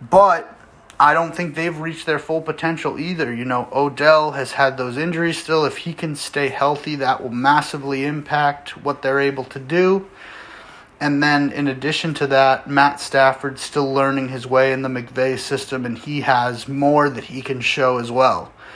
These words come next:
So, you know, either way, the N F C is kind of a vacuum right now for,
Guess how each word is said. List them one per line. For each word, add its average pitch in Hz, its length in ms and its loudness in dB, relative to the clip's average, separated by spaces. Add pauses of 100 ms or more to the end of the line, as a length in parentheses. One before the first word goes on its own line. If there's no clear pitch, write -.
(280)
So, 123 480 2 (1200)
you 139 100 -4
know, 127 220 0
either 160 240 0
way, 151 460 4 (880)
the - 120 -4
N 170 160 4
F 180 140 2
C 151 240 -4
is 123 140 0
kind 147 260 0
of 127 80 -4
a 117 80 -6
vacuum 131 680 2
right 120 240 0
now 120 360 0
for, 117 440 -4